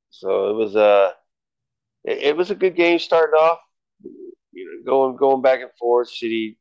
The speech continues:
City had to, of course, get their, get their, uh, the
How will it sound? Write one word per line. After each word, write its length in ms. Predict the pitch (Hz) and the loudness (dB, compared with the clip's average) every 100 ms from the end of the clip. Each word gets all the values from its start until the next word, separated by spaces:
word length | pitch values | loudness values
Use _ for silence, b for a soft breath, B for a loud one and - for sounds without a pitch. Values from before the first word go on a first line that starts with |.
| _ | _
City 420 | - 113 120 117 | -18 -6 -4 -2
had 180 | 107 107 | -2 0
to, 60 | |
of 560 | 101 98 _ _ _ - | -2 -4 _ _ _ -4
course, 180 | 107 98 | -2 -2
get 240 | - 104 | -10 -4
their, 280 | 107 98 - - | -2 -2 -4 -12
get 140 | 98 | -6
their, 380 | 107 95 92 90 | -2 0 0 -2
uh, 20 | - _ _ | -6 _ _
the 200 | 95 92 | -14 -14